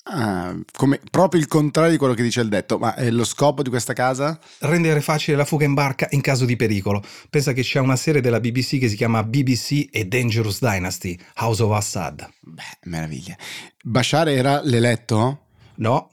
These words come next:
Speaker 2: Bashar non era l'eletto, se per questo nemmeno suo padre era l'eletto, perché
Speaker 1: <laughs>
Speaker 2: le elezioni in Siria sono in una relazione complicata,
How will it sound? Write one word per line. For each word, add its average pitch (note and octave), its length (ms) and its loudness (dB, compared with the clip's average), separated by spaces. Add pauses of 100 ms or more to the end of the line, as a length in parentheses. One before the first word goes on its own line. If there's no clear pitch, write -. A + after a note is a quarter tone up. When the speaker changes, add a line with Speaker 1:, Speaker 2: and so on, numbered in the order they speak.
Speaker 2:
Bashar A#2+ 340 -2
non C#3 180 0
era C#3+ 200 2
l'eletto, G2+ 440 0
se G2+ 120 0
per A2 100 -4
questo C#3+ 300 0
nemmeno B2 240 2
suo A#2 180 0
padre A#2 420 2
era A2+ 220 0
l'eletto, B2 380 2
perché G#2+ 320 0
Speaker 1:
<laughs> - 20 -6
Speaker 2:
le A2+ 60 0
elezioni B2 380 0
in B2+ 80 0
Siria A#2+ 360 0
sono A2+ 480 0
in B2 120 -2
una A#2+ 160 2
relazione A#2+ 480 2
complicata, G2+ 720 0